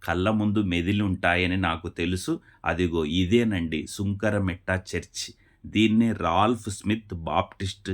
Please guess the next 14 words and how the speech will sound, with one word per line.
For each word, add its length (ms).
చర్చి 480
అని 180
అంటారు. 480
అయితే 320
దీని 340
నిర్మాణ 500
శైలి 400
గురించి 400
చెప్పాలంటే, 720
చాలా 300
భిన్నమైన 640
నిర్మాణ 500
శైలి 360
అండి. 240